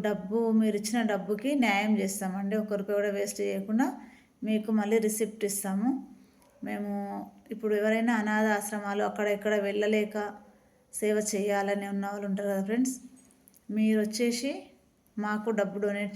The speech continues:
చేస్తే, లేదు సరుకులు ఇప్పించినా సరే, మేము ఖచ్చితంగా ఫ్రెండ్స్ మీకు వచ్చేసి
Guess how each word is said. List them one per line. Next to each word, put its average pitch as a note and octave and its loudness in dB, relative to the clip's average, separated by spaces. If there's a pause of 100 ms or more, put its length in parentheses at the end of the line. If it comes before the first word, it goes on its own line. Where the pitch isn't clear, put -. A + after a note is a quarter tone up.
చేస్తే, F#3 -2 (640)
లేదు A#3 4
సరుకులు G#3+ 4
ఇప్పించినా G3+ -2 (120)
సరే, G#3+ 0 (680)
మేము G#3+ 2 (400)
ఖచ్చితంగా A3+ 2
ఫ్రెండ్స్ B3+ 2 (880)
మీకు A3 0
వచ్చేసి A3+ 0